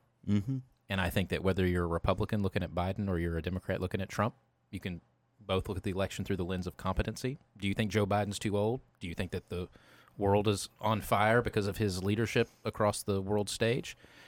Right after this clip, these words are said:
Speaker 2: Do you think the economy's on fire? Did you like it better under Trump? Is Trump more qualified to handle the economy, or is Trump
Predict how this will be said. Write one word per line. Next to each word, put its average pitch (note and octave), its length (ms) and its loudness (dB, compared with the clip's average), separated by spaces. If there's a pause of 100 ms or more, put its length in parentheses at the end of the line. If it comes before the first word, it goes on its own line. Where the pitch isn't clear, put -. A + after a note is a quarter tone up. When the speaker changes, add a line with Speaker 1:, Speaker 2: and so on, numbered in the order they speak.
(160)
Speaker 2:
Do A2+ 80 4
you G#2 60 6
think F#2 160 2
the G#2 80 2
economy's A2+ 440 2
on A#2+ 120 0
fire? C#3 300 0
Did G2+ 100 0
you F2+ 80 -4
like G2 160 2
it G2 100 0
better G#2+ 240 2
under G#2+ 160 0
Trump? C3 320 -2
Is - 140 -6
Trump - 180 0
more G#2+ 160 0
qualified G#2+ 520 -2
to G#2 60 -4
handle A2 200 -4
the A2+ 80 -2
economy, C3+ 440 -4
or B2 100 -4
is - 160 -8
Trump A#2+ 260 0